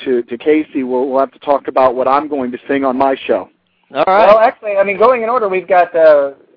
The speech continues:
Speaker 3: after Treehouse Fort launches on, uh, Monday the twenty-sixth, on Wednesday the twenty-eighth at eight P M, we'll have the Teenage World of Maddie Smiley Face. Um, I'm definitely gonna be tuning in every week on that one, just hoping that she talks more about her dating life.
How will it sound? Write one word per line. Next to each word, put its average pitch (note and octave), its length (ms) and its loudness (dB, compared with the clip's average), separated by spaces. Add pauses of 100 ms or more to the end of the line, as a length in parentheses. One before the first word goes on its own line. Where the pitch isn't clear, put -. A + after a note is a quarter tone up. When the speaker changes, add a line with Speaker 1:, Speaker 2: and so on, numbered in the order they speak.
(140)
Speaker 3:
after F3 500 -2
Treehouse G3+ 340 -2 (100)
Fort G3+ 260 -2
launches F3+ 380 -10
on, D#3+ 160 -8
uh, D3+ 120 0 (120)
Monday F#3+ 220 -6
the E3+ 80 -12
twenty-sixth, F#3 760 -8
on C#3 220 -6
Wednesday G3+ 480 -8
the G3 80 -12
twenty-eighth F#3 680 -10
at D3 120 -10
eight D#3+ 180 -12
P E3+ 120 -12
M, F3+ 180 -8
we'll E3+ 140 -10
have C#3+ 280 -6
the C3+ 60 -20
Teenage F3+ 420 -14
World F3 220 -8
of D3+ 100 -8
Maddie E3+ 420 -8 (320)
Smiley F3+ 460 -2
Face. C#3 300 -8 (720)
Um, C3 220 -4
I'm F3+ 380 -4
definitely D#3+ 360 -8
gonna C3+ 120 -14
be C3 80 -14
tuning C#3+ 320 -16
in C#3 80 -14
every C#3 180 -10
week C#3+ 200 -10
on C#3 100 -6
that C#3+ 180 -8
one, B2 160 -16
just C#3 200 -18
hoping D#3 300 -6
that B2 100 -18
she C3+ 100 -20 (140)
talks - 160 -12
more C3+ 140 -12
about A#2+ 200 -4
her A#2 60 -12
dating B2 320 -12
life. G#2 240 -20